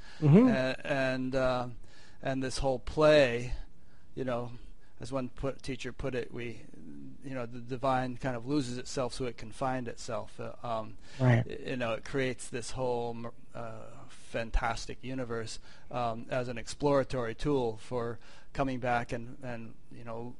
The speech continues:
Speaker 2: living itself as an embodied reality.
Speaker 1: Mm-hmm.
Speaker 2: Um,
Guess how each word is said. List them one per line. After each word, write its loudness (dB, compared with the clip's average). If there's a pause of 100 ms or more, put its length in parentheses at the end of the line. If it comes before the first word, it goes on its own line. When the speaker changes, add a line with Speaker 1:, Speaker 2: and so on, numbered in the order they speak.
Speaker 2:
living -4
itself -2
as -4
an -6
embodied 0
reality. 2 (260)
Speaker 1:
Mm-hmm. 4
Speaker 2:
Um, 8